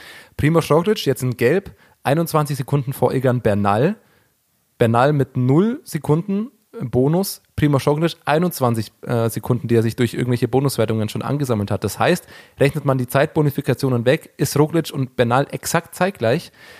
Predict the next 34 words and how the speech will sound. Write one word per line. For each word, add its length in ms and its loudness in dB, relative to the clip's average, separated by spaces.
Und 280 -2
das 100 4
ist 140 0
ein 60 -2
Faktor, 320 0
aber 80 2
das 100 -2
hat 100 -2
man 140 2
heute 200 2
gesehen, 280 0
die 100 0
Spritzigkeit, 840 -2
die 80 0
Roglič 340 -2
da 160 -2
hat. 240 -4
Bernal 320 4
hat 140 2
heute 140 0
zum 140 -2
allerersten 420 0
Mal 120 0
attackiert. 580 -6
Das 140 -4
finde 160 0
ich 100 -2
auch 200 2
eine 140 2
Lehre 280 0
aus 100 -6
der 120 -2
heutigen 260 -2
Etappe. 460 -2